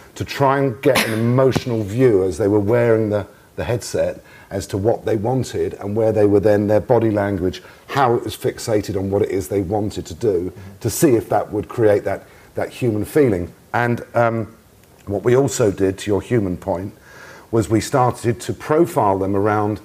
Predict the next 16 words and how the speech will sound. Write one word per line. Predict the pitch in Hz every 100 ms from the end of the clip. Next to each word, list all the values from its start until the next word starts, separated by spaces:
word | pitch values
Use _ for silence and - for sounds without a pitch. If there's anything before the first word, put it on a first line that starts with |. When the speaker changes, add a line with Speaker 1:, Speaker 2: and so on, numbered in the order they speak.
| -
Speaker 1:
learning | 113 123 117 110
behaviours. | 98 92 98 82 85 87 -
Speaker 2:
Mm-hmm. | 92 95 - - - _
Speaker 1:
So | - 107
would | 123 127
they | 135 123
learn | 120 131 117 87 101 110
in | 104 107
a | 107
certain | 98 - 123 - 117 110
way | 131 120 98 104
based | 107 104 -
upon | 101 - 104 101
their | 101
personality | - 110 92 113 107 101 101
driver? | 107 107 110 135